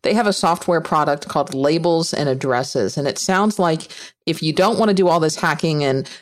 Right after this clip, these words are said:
you know, exporting to Excel and mail merge and moving it back in and all of that stuff, y-, you can just buy a software package that will do this for you. It's, it's about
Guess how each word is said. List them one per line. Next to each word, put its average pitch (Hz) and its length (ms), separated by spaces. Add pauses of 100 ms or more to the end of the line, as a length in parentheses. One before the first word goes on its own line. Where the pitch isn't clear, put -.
(140)
you 151 100
know, 147 100
exporting 180 540
to 175 120
Excel 156 480
and 147 120
mail 160 200
merge 156 280
and 139 120
moving 160 240
it 147 100
back 151 240
in 147 160
and 139 100
all 147 200
of 147 100
that 131 180
stuff, - 640
y-, 156 100
you 175 260
can 185 120
just 180 180
buy 160 120
a 143 60
software 135 460
package 123 440
that - 160
will 139 80
do 135 140
this 113 180
for 123 220
you. 120 240
It's, - 240
it's 175 180
about 175 340